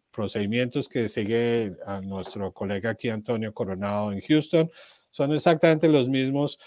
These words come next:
que alguien en Atlanta que, ah, va, va a seguir, la misma consejería, el mismo proceso. O sea que no, no, no quiere decir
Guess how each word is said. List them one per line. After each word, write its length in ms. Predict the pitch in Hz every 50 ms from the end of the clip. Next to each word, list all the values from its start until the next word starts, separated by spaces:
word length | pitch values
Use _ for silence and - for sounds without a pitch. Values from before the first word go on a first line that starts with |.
| - _ _ _ _ _ _
que 280 | - 123 120 120 120
alguien 400 | 120 127 123 123 131 131 131 131
en 140 | 127 120 107
Atlanta 680 | 101 101 - 135 139 135 127 127 127 120 117 117 113 107
que, 240 | - - 92 92 78 85
ah, 460 | 95 92 90 90 87 82 82 80 85 - _ _ _ _ 101 95 95 92
va, 160 | 101 98 95
va 160 | 92 - 101
a 40 | 98
seguir, 400 | - - 110 117 131 117 95 90
la 120 | 87 87 92
misma 300 | 104 107 110 110 113 -
consejería, 560 | - 113 98 - 104 - 101 92 98 101 98
el 80 | 95
mismo 260 | 92 95 95 92 95 92
proceso. 560 | _ - 92 85 - 107 90 82 - _ _ _ _ _ _ _ _ _ _
O 60 | -
sea 220 | - 107 107 104
que 160 | 104 - 98 90
no, 240 | 95 90 87 85 85
no, 260 | 85 85 87 85 - -
no 100 | - 90
quiere 260 | - - 98 90 90
decir 380 | 87 73 - - 85 82 80 -